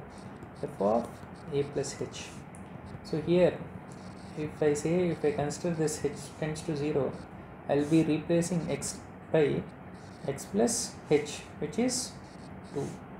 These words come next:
So two plus h into mod of two plus h minus two divided by two plus h minus two. So this will be limit, nothing but limit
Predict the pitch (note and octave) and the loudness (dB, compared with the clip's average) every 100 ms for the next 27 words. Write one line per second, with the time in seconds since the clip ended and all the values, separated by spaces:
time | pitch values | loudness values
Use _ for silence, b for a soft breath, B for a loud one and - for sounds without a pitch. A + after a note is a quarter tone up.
0 | - - - - - D#3 D3+ D3+ D3 - | -14 -14 -14 -14 -6 4 8 8 6 -4
1 | - - - - - - - - - D3+ | -12 -14 -14 -14 -14 -14 -14 -14 -2 -2
2 | D3+ F3 E3+ - D3+ - - - - - | 2 0 0 -2 -4 -4 -12 -12 -14 -14
3 | - - - - D3+ D3+ D#3+ - - - | -14 -14 -14 -10 -8 0 0 -2 -10 -10
4 | C#3+ C#3 D3+ F3 F3+ F3+ - - - - | 0 6 8 10 8 6 -8 -12 -6 -4
5 | D#3 D#3+ F3 E3+ G3+ G3 - - - - | -2 0 0 2 -2 -2 -8 -12 -14 -14
6 | - - - - - C#3+ C#3+ D3 D3 - | -14 -14 -14 -12 -4 2 2 2 -2 -6
7 | - D#3+ C#3 - - - - D3+ D3+ D3+ | 0 0 0 -4 -12 -8 4 6 8 6
8 | D3+ D#3+ F3 E3+ D3+ D3+ - E3 - G3 | 2 2 2 2 0 -2 0 0 0 -4
9 | - - - - - - - - C3+ C3 | -4 -10 -12 -12 -14 -14 -14 -6 -4 -2
10 | C3 - - - - - - - - - | -4 -6 -8 -10 -12 -12 -10 -10 -12 -14
11 | - - D3+ - D#3 D3+ E3 D#3 D3+ D#3+ | -6 -2 -2 -2 -4 2 2 4 2 -2
12 | - D3+ E3 E3+ E3 D3+ D3 | -4 -6 -2 4 4 4 2